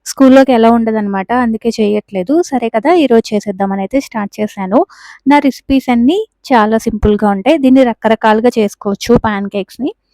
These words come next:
నేను ఎలా చేస్తాను అనే దానిలో ఒక వెర్షన్ అయితే ఇప్పుడు చూపిస్తున్నాను. ఒక ఎగ్ తీసుకున్నాను, అందులో షుగర్ వేసేసి బీట్ చేసేసుకొని,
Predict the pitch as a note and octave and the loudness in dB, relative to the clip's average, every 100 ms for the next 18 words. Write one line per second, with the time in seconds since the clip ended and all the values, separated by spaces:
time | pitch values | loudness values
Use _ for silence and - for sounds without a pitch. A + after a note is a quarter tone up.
0 | _ _ B3+ B3+ B3 A#3 A#3 A#3 G#3+ - | _ _ -2 2 2 2 0 -2 -4 -4
1 | G#3 G#3 G3+ G3+ G3 G3 C#4 C4 A3 G3+ | -2 -2 -2 -2 -2 2 4 4 2 0
2 | F#3 - G#3+ F#3+ B3 - - G3 - - | 0 -4 -8 -6 -4 -2 -2 -4 -4 -8
3 | F#3+ F3+ A3 F4 _ - - A#3+ A#3 G3+ | -10 -4 -2 -2 _ -20 -6 -4 -2 -4
4 | G3+ B3 - A#3 G#3+ G3+ A#3+ D#4+ G#3 G3 | -4 -8 -6 -6 -6 -4 -2 -2 -2 -2
5 | G#3 G#3+ G#3 G#3+ G3+ F#3+ G3 G3 D#4+ G#3+ | -2 -2 -2 -2 -4 -8 -10 -8 -6 -2
6 | G3+ - G#3+ G3+ G3+ - G#3 | -4 -4 -8 -8 -12 -6 -2